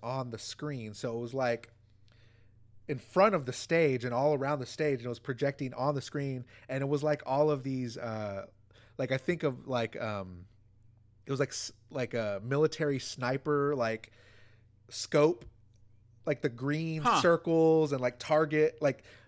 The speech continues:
Speaker 1: like, if you were, like, looking in, like, um, a, a scope or, like, a green, like, a
Speaker 2: Yeah.
Speaker 1: night vision goggles, it's all green and it has, like, you know, like, targets moving around in numbers and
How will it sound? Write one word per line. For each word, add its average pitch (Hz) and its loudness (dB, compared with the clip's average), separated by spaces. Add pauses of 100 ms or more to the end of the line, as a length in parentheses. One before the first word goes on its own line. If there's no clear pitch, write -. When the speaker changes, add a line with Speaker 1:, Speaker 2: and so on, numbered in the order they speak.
(140)
Speaker 1:
like, 156 4
if 156 0
you 180 8
were, 175 10
like, 160 6
looking 147 4
in, 139 2
like, 120 2
um, 104 -4 (160)
a, 113 0
a 107 -4
scope 135 4
or, 123 0
like, 113 -2
a 98 -2
green, 135 -2
like, 110 -4
a 107 0
Speaker 2:
Yeah. 117 0
Speaker 1:
night 156 4
vision 127 4
goggles, 107 0 (440)
it's 131 0
all 139 6
green 131 -2
and 127 -2
it 120 -4
has, 120 -2
like, 117 -2
you 143 -8
know, 120 0
like, 107 -4
targets 123 0
moving 117 -6
around 110 -4
in 107 -8
numbers 110 -2
and 98 -8